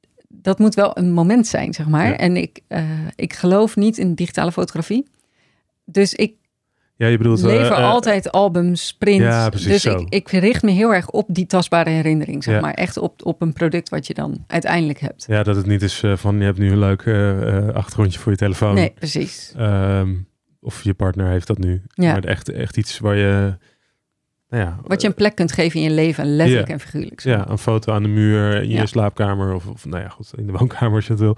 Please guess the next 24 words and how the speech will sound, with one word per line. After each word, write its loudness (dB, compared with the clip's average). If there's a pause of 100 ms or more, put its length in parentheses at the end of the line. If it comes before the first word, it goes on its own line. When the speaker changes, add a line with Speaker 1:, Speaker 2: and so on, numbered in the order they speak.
(100)
Speaker 1:
Ja. -4
Speaker 2:
Ehm, 0 (240)
eh, 0
maar 0
inderdaad 0
echt -4
een -12
tastbaar -2 (100)
iets. -16 (260)
Ja, -8 (200)
oké. -2 (120)
Nou, -2
dat -4
snap -2
ik -2
wel. 0
De, 0
de, 0 (320)
ik -4
denk 0
dat 0
dat -2
ook, -2
ehm, 0